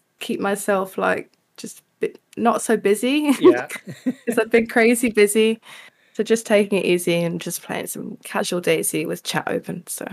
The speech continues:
Speaker 2: Oh, good for you. All right. Well, hey, you survived the podcast. Hopefully it wasn't too painful.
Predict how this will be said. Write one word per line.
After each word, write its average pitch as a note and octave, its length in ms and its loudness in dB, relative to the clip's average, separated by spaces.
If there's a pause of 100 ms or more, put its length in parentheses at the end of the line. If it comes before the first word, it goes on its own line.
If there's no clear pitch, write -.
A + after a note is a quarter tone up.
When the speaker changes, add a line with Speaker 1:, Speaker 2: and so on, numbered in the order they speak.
(120)
Speaker 2:
Oh, C#4+ 180 -10
good D#4+ 220 -14
for - 120 -18
you. D4+ 260 -10 (580)
All D#4 260 -8
right. E3 260 -2
Well, B3 120 2
hey, F#3+ 320 0
you F3 200 -6
survived F#3 540 -2
the G#3 60 -16
podcast. G3 680 -10
Hopefully B3 300 0
it B3 60 -2
wasn't G#3 260 2
too B3 120 -4
painful. A3+ 520 0